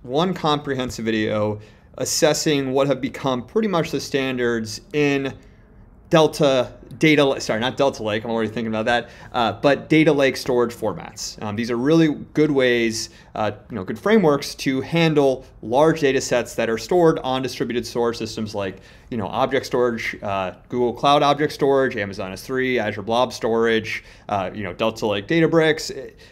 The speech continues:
wherever you're storing it. Um, these are really great tools for handling all that unstructured data in all those different locations, um,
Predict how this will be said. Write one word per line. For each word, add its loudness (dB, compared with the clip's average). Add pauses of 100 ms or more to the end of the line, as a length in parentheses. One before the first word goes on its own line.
(280)
wherever 8
you're 2
storing -2
it. -6 (180)
Um, 0
these 4
are 4
really 6
great 0
tools -6
for -4
handling 0
all 0
that 2
unstructured -2
data -2
in -6
all 0
those 0
different -6
locations, 0 (280)
um, -2